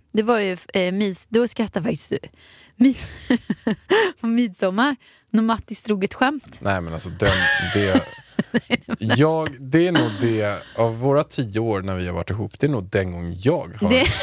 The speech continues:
Speaker 2: skrattat mest.
Speaker 1: <laughs> Du borde ha Mattis i ditt liv.
Speaker 2: Ja, men
Speaker 1: Mattis
Speaker 2: alltså,
Speaker 1: drar skämt.
Speaker 2: det skämtet, det är ju tyvärr inte rumsrent, det här skämtet.
Speaker 1: Nej, det kan vi inte dra här.
Speaker 2: Vi kan inte dra den. Eh, men det,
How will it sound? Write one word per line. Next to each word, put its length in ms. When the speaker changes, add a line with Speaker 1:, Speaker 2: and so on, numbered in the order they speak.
Speaker 2:
skrattat 320
mest. 420
Speaker 1:
<laughs> 40
Du 240
borde 340
ha 160
Mattis 680
i 60
ditt 140
liv. 260
Speaker 2:
Ja, 0
men 260
Speaker 1:
Mattis 220
Speaker 2:
alltså, 40
Speaker 1:
drar 80
skämt. 340
Speaker 2:
det 240
skämtet, 840
det 180
är 220
ju 100
tyvärr 340
inte 220
rumsrent, 600
det 100
här 140
skämtet. 480
Speaker 1:
Nej, 100
det 80
kan 200
vi 60
inte 180
dra 160
här. 200
Speaker 2:
Vi 100
kan 220
inte 160
dra 220
den. 260
Eh, 380
men 240
det, 320